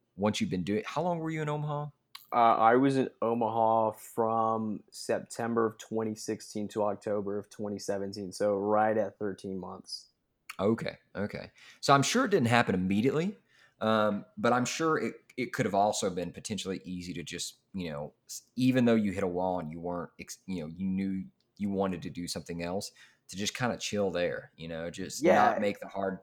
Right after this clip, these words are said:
Speaker 1: hard decision to move back.
Speaker 2: You know, it was a progressive decision, you know, for probably about three months where it had been crossing my mind. You know, I'd been applying, but, you know, as, as, as, you know, we're kind of well aware as two people who, you know, were in the job market,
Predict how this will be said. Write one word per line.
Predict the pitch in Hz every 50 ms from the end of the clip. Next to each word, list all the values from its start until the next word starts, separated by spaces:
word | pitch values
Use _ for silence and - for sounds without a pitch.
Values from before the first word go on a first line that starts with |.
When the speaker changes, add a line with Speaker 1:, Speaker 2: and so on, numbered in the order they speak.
| _ _
Speaker 1:
hard | - - - 117 110 95
decision | 95 92 - 107 98 87 85
to | 82 80
move | 80 82 82 80 - -
back. | - - - - - - _ - _ _ _ -
Speaker 2:
You | - 131 135
know, | 127 131 127 123 127 123
it | - 127
was | 120 117 127 127 123
a | 120
progressive | 113 - 123 113 120 117 110 110 - - 113 107
decision, | 104 101 - - - 117 117 117 113 101 101 98 95 92
you | 98 101
know, | 98 101 101 - - _ _ _ _ _ - - - -
for | 120 107 107 110 107 101 101
probably | - 117 113 110 110
about | 107 107 104 - - _ -
three | - 67 87 101 107 101
months | 90 - 104 113 120 104 -
where | 101 98 98 95
it | 90 101 107 104
had | 98 92
been | 95 101 95
crossing | - - - 104 104 107 - - 107 101
my | 98 98 98
mind. | 95 101 107 107 104 101
You | 98 95
know, | 92 92
I'd | 101 110 117 113
been | 113 98
applying, | 87 - - - - 104 110 110 104 101 101 98 95 101
but, | - - 101 104 104 101 - - _ _ _ _ _ _ _ _ _ _ _
you | - 110 107
know, | 107 104 104 104 104 98 98 _ _ _ _ _ _ _ _ _ _ _ _ _ _ _ _ _ _ -
as, | 120 120 120 110 104 -
as, | - 117 110 101 - - - _ _ _ - - _ _ _ _ _ _ _ _ _ -
as, | - 117 110 107 101 - -
you | 110 113
know, | 107 107
we're | 104 104 107 107
kind | - 123 113
of | 107 98
well | 101 104 101
aware | 87 87 101 107 113 98
as | 98 - -
two | - 110 95
people | - 104 101 - 104 98
who, | 104 101 98 95 90 - -
you | 101 101
know, | 95 92
were | 95 98 95
in | 92
the | 87 95
job | - 98 98 104 107 107
market, | 101 98 95 - - 92 95 82 - -